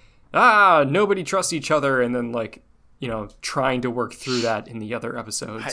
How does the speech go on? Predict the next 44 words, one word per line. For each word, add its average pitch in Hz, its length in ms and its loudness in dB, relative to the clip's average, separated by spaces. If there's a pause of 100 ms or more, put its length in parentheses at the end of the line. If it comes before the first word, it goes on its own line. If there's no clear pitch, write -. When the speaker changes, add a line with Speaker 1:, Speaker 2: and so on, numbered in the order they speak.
Speaker 2:
it, 147 300 -8
Speaker 1:
But, 113 340 -6
Speaker 2:
I, 117 500 6
mm, 151 460 -8
Speaker 1:
um, 107 380 -8
Speaker 2:
I 131 100 8
don't 120 100 4
know. 104 180 0 (100)
Speaker 1:
like, 131 180 0
de-, 180 260 2
definitely 175 680 2
there's, 156 280 0
like, 135 240 0
you 139 80 -4
know, 123 320 -2
some 127 240 -2
of 123 60 2
the 127 120 2
isolation 123 460 -4
stuff, 139 220 -4
except 175 340 -2
a 160 60 -2
lot 147 240 2
of 170 80 -6
that 156 100 -4
is 127 120 -8
cut - 360 -4
out 143 240 0 (300)
'cause 139 160 -4
they 160 100 2
just 147 260 -6 (280)
call 160 400 4
their 151 180 2
families 135 720 0
live 120 560 2
on, 117 180 -6
like, 117 300 -6
FaceTime 120 640 -6
before 120 280 -8
they 110 120 -8
go 120 160 -2
to 107 80 -6
bed. - 440 -10
Speaker 2:
Uh, 120 420 -10